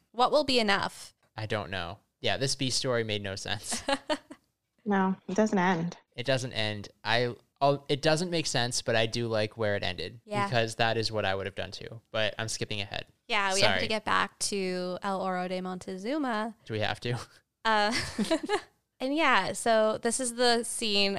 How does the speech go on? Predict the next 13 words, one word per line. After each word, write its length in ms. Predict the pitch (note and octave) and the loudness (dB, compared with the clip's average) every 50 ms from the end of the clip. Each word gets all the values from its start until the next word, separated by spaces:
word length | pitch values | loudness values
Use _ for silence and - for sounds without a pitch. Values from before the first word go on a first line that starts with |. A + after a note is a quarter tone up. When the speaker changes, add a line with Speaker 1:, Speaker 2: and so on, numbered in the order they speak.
| - - | -2 -4
Speaker 1:
where 500 | G3+ F#3+ G3 F#3 F#3 F#3 F#3 F#3+ G3+ - _ _ _ _ _ | -2 0 2 2 4 2 2 0 -2 -6 _ _ _ _ _
they 440 | G3+ F#3+ F#3 F#3+ F3+ F#3 F#3+ - - - - | 2 4 4 4 4 2 0 0 -4 -8 -4
are 360 | - - F#3+ F#3 F#3+ F#3+ F#3+ G3 | -2 2 2 4 4 4 2 2
dressing 440 | F#3 G3 F#3 F#3+ - - G3 F#3+ | 2 0 0 0 0 -2 -4 -4
Gordo 680 | F3+ - F3+ F3+ F3+ F3+ F3 F3+ F3+ F3+ F#3 G3+ A3 A#3+ - _ _ _ | -2 -2 0 2 2 4 4 4 4 4 2 2 0 -4 -12 _ _ _
to 720 | - - A#3 G#3 G3 F#3+ F#3 F3+ F3+ F3+ F3 F3 F3 F3 - | -6 -2 -2 0 0 0 0 0 0 0 -2 -2 -4 -4 -6
look 380 | - F3+ F3+ F#3 F#3 F#3 - - | -8 -4 -2 -2 -2 -2 -2 -2
like 300 | F#3+ F#3 F3+ - - - - - | -2 0 0 -2 -4 -8 -4 0
a 400 | G3+ F#3+ F#3+ F#3+ F#3+ F#3 F#3 F3+ - | 2 2 2 2 2 0 -2 -4 -6
matador. 1040 | F#3+ F#3+ G3 G3 F#3+ F3+ F#3+ - - F#3+ F3 F#3 - - - D#3+ G3 A3 B3+ C#4+ - _ _ _ _ _ _ | -10 -10 -6 -4 -4 -4 -2 -4 -6 -8 -8 -6 -4 0 2 2 4 4 2 0 -4 _ _ _ _ _ _
They 680 | G3+ G3 G3 G3 F#3+ F#3 F#3 F#3 F3+ F3 - - - - _ _ _ _ | 2 4 4 4 4 2 2 0 0 -2 -4 -8 -12 -18 _ _ _ _
have 340 | - - - B3+ B3+ - - | -10 0 2 2 2 2 -2
to 680 | - - - C4 B3+ B3 B3 B3 B3 A#3+ A3+ - - - | -6 -6 -4 -4 -2 -2 -2 -2 -2 -2 -4 -8 -10 -16